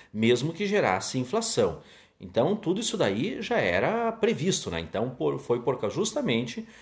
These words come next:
por causa que a economia parou, as pessoas ficaram em casa e o governo teve que dar benefício. E não existe dinheiro de governo, dinheiro é das pessoas.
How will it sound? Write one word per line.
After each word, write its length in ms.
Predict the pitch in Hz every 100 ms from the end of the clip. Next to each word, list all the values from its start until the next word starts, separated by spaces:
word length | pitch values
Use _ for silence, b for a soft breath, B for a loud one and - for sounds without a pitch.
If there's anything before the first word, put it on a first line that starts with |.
| B B B
por 160 | 120 110
causa 380 | 107 104 104 104
que 580 | - 101 98 98 92 -
a 120 | 98
economia 460 | 95 101 98 95 85 - -
parou, 480 | 160 160 170 - - _ _ _ _
as 140 | - -
pessoas 400 | 113 - 101 -
ficaram 320 | 104 95 135
em 80 | 226
casa 560 | 113 101 113 196 226 B B B
e 100 | 117
o 40 |
governo 360 | 127 139 104 110
teve 220 | 117 113
que 100 | 117
dar 120 | 104
benefício. 640 | 95 104 139 110 87 - - _ _ _ _ -
E 120 | 107
não 240 | 117 180
existe 480 | 220 - 131 - 165
dinheiro 420 | 156 156 101 95
de 80 | 92
governo, 580 | 127 127 113 92 80 -
dinheiro 560 | - 135 104 92 127 - -
é 120 | 101
das 240 | 82 -
pessoas. 680 | - 156 - 220 82 - -